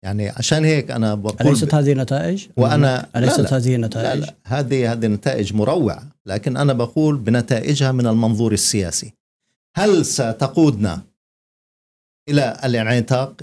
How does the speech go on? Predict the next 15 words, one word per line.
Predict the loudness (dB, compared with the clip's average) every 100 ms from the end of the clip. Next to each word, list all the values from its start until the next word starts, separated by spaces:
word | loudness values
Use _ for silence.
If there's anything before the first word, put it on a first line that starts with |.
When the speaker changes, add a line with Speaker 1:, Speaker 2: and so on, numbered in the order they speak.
| -2
Speaker 1:
إلى | 0
الحرية، | 0 -2 -2 -2 -4 -10 _ _ -4
إلى | -2
السيادة؟ | -2 -2 -4 -6 -8 -12 _ _ _ _ _ _ _ _
أم | 0 4 4
هو | 6 4 4 0
مسلسل | 0 0 2 2 2 2 0 -2 -8 _ _ -4
من | 0
مسلسل | 2 2 2 2 0 0
الجرائم؟ | 0 0 0 -2 -2 -4 -4 -10 _ _ _ _
لكن | -6 -2 0 0 2
بأي | 2 4 2
حال | 2 0 -2 -2
من | -2
الأحوال | -2 -6 -4 -2 -2 -6 -10